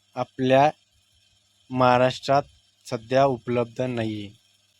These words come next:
विमा कंपन्यांकडे पुरेसे मनुष्यबळ नसते. दहावी बारावी झालेल्या मुले तात्पुरत्या स्वरूपात नेमली जातात.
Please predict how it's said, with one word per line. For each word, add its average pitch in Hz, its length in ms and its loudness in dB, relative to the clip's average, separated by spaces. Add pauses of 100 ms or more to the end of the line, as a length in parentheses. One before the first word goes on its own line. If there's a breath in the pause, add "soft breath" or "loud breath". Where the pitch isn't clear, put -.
(340)
विमा 147 260 0
कंपन्यांकडे 143 640 0
पुरेसे 143 440 -4
मनुष्यबळ 135 720 0
नसते. 123 440 -12 (640)
दहावी 131 260 0
बारावी 139 420 2
झालेल्या 127 460 2
मुले 123 300 -2
तात्पुरत्या 131 600 -6
स्वरूपात 131 520 -6
नेमली 131 300 -2
जातात. 120 340 -4